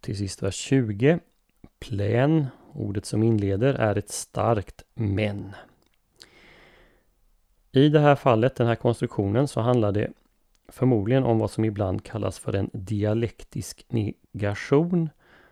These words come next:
och som förekommer flitigt i Gamla testamentet. Vi har exempel på den i Lukas tjugotre tjugoåtta och Matteus tio tjugo, för att nämna två från Nya testamentet.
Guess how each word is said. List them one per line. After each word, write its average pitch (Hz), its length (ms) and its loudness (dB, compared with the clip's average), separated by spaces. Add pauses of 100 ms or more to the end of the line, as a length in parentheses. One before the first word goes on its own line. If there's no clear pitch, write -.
(140)
och 127 120 -6
som 117 160 0
förekommer 117 440 0
flitigt - 580 -6
i - 20 -14
Gamla 117 320 -2
testamentet. - 840 -8 (500)
Vi 113 100 -2
har 104 160 0
exempel 107 500 -2
på 117 180 2
den 107 160 2
i 101 200 -4
Lukas 110 440 -4
tjugotre 101 500 -4
tjugoåtta - 480 -4
och 107 80 2
Matteus 110 500 -4
tio 104 280 -4
tjugo, 131 460 0 (600)
för - 160 -8
att 104 80 0
nämna 101 240 -2
två 110 300 -8
från 110 260 -2
Nya 113 200 0
testamentet. 123 800 -4